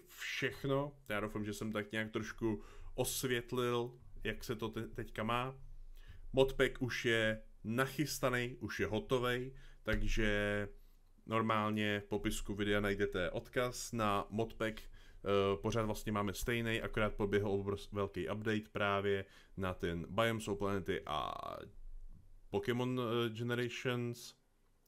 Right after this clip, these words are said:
Takže už teďka vlastně můžete stahovat modpack. A server se bude tedy spouštět až příští týden. Doufejme. <laughs> Každopádně, jo,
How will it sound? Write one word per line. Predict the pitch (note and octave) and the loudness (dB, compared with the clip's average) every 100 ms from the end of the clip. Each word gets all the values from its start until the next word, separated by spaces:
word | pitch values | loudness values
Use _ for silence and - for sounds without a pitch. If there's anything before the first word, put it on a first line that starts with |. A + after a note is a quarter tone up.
| _ _ _ _ _ _ | _ _ _ _ _ _
Takže | G#2 G2+ | -2 0
už | B2 G2 - | -2 -6 0
teďka | A#2 - G#2+ | 4 4 4
vlastně | G2+ - | 0 -2
můžete | F2+ F2+ F2 | -4 -2 -4
stahovat | - E2+ F2 D#2 F#2 | -6 -6 -6 -6 -6
modpack. | F#2 - F#2 F2+ - - - - - - - - - | -6 -2 -2 -4 -12 -18 -18 -18 -16 -16 -16 -18 -4
A | C#3 D3+ - - | 2 2 2 -4
server | - F3 E3+ C#3 | 4 6 6 4
se | - | 2
bude | A#2+ A2 | 0 0
tedy | G2+ | 0
spouštět | G2+ G2 G2 - - | 0 0 0 -2 -2
až | F2 - | -4 -4
příští | - - F#2 - - F2+ F2+ | -10 -8 -6 -8 -8 -8 -8
týden. | - G#2+ A#2 A#2+ G#2 F#2 E2 - - - - - - - - - - | -2 2 6 6 6 2 -4 -12 -20 -20 -18 -18 -18 -20 -20 -20 -4
Doufejme. | F2 F2 F#2+ F2+ E2+ - - - - - - - _ - - - - - - - - - - - | -4 0 0 2 0 -6 -12 -14 -16 -18 -20 -20 _ -20 -18 -16 -14 -14 -14 -16 -16 -16 -18 -2
<laughs> | D3 - D3+ B2 G2+ - - - - | 0 2 4 4 4 -4 -14 -14 -2
Každopádně, | D3 C3+ C3 B2 A#2 A2+ A2 G#2+ - - | 2 4 6 6 6 4 4 2 0 4
jo, | G2 G2 - | 6 6 4